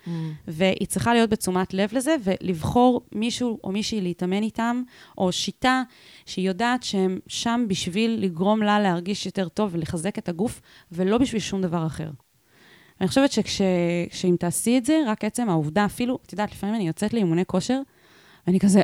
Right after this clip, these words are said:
Speaker 2: "אומייגאד, אין לי כוח, ממש לא בא לי, זה כאילו הכי בא לי ברע." אבל אני אומרת לעצמי,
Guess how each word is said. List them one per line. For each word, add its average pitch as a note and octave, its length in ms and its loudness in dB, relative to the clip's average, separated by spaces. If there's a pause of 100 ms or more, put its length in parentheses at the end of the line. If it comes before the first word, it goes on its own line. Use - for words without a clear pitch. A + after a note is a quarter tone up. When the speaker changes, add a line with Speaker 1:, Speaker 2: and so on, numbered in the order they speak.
Speaker 2:
"אומייגאד, G3+ 400 8
אין G3+ 80 10
לי G3 80 8
כוח, G3+ 360 6
ממש F3 280 8
לא F#3 60 8
בא F#3 240 6
לי, F#3+ 160 8
זה F3+ 120 6
כאילו F#3 240 4
הכי F3+ 200 0
בא F3 120 4
לי F3+ 100 6
ברע." F3 240 4 (520)
אבל F3+ 120 2
אני G3 100 4
אומרת A3+ 160 2
לעצמי, C#4 360 0